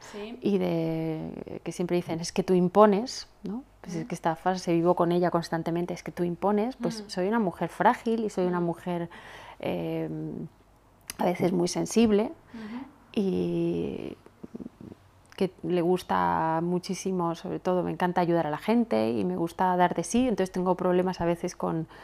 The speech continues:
Speaker 2: con el problema de decir el no, el no, este, este lucho, ¿eh? Y yo pensaba esto que con la madurez iba a aprender yo a decir que no, pero <laughs> todavía no lo consigo. Entonces eso a veces me hace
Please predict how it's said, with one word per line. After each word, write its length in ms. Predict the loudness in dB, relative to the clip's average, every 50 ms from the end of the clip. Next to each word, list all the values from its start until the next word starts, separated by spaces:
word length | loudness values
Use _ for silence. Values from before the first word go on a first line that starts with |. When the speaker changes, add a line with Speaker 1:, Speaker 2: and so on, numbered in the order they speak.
| -20 -18 -18 -20 -20 -20 -20 -20 -20 -20 -20 -20 -20 -20 -20 -20 -16 -6
Speaker 2:
con 160 | -2 0 0 2
el 100 | 0 0
problema 540 | 0 0 0 0 0 -2 -2 -2 -2 -2
de 100 | -2 -2
decir 300 | -2 -4 -4 -4 -2 -2
el 200 | -2 -2 -2 -2
no, 180 | -2 -2 -4 -6 -10 -16 -12 -8
el 160 | -6 -4 -4
no, 120 | -4 -4
este, 380 | -6 -8 -8 -8 -8 -6 -6 -8
este 340 | -10 -12 -12 -10 -10 -8 -4
lucho, 380 | -4 -4 -4 -4 -8 -8 -8
¿eh? 200 | -6 -4 -4 -4
Y 100 | -4 -4
yo 120 | -4 -4 -4
pensaba 380 | -4 -4 -2 -2 0 0 0
esto 220 | 0 -2 -2 -2 -2
que 100 | 0 0
con 140 | 0 2
la 60 | 2 2
madurez 440 | 4 4 6 6 6 4 4 2 2
iba 120 | 2 2
a 20 | 2
aprender 460 | 2 2 0 2 0 0 0 -2 0
yo 200 | 0 0 2 2
a 140 | 2 2 2
decir 300 | 0 -2 -2 -4 -4 -2
que 100 | -2 -2
no, 220 | 0 -2 -4 -6 -8 -8
pero 400 | -4 -2 0 0 0 0 -2 -4 -6 -12 -20 -20 -18 -16 -16 -2 2
<laughs> 680 | 2 2 2 0 -2 -2 -4 -8 -18 -16 -14 -14 -2 0
todavía 480 | 0 2 2 2 0 4 4 4 4 4 6
no 60 | 4
lo 100 | 6 8
consigo. 560 | 8 6 6 4 0 0 2 4 2 2 0 -4 _ -18 -10 -6 -4 -4 -2 -2 -4 -6 -8 -10 -12
Entonces 300 | -8 -4 -2 -2 0 0
eso 180 | -2 0 2 2
a 40 | 4
veces 300 | 4 4 4 2 2 2
me 120 | 2 0
hace 480 | 0 0 2 2 4 4 4 2 -2